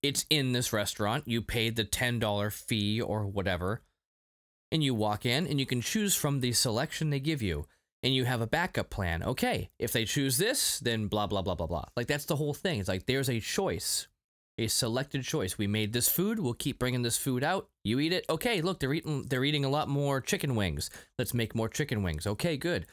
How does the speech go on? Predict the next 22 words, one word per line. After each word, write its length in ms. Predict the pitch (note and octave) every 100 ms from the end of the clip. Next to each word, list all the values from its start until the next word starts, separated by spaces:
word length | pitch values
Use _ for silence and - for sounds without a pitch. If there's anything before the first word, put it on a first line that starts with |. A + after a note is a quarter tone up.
| - -
We're 120 | D3
gonna 120 | D3
go 140 | D3 D3
with 100 | -
the 60 |
chicken 320 | G#2+ E3+ C3 G#2+
wings 240 | F#2+ -
tonight 240 | G2 E2
because 240 | F#2 G2+ F#2+
they're 160 | A2+
all 100 | A2+
about 220 | A2 G#2 -
chicken 280 | B2+ F#2
wings." 360 | F2 D2+ - - - _ _ _
So, 380 | - D3 B2 - _ _ - -
I'm 140 | G3
not 180 | C#4 A3+
saying 240 | - A3 E3+
this 120 | D3+
is 80 | C3+
what 180 | A2
happened, 520 | F2 A2+ C3+ A3 C4